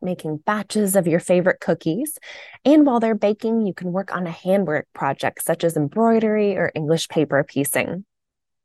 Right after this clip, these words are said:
Just being able to focus on simple pleasures the holiday brings and make time for your quilting hobby can create beautiful and lasting memories for years to come.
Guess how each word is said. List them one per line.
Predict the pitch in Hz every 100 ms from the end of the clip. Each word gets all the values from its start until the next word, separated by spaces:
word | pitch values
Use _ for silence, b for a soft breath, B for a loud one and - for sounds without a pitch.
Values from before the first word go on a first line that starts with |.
| _ _ _ B B B -
Just | 330 -
being | 440 359
able | 214 185 196
to | 202
focus | - 185 185 190 202 -
on | 180 165
simple | 185 - - 277 269 262
pleasures | 254 - 190 202 208 208 202 190
the | 165
holiday | - 175 185 180 185
brings | 147 147 147 151 165 - B B B B
and | 277 392 403
make | 381 311
time | - 220 240
for | 240
your | 214
quilting | 202 - 196 226 202
hobby | - 139 - 135 180 b b b
can | 254 233
create | - 240 190 - -
beautiful | 226 226 262 285 - 254 240 240 -
and | 170 156 156
lasting | 170 190 - - 202 185
memories | 151 156 156 156 165 -
for | - 170
years | 170 175 214 208 202 214 - -
to | -
come. | 185 170 156 - -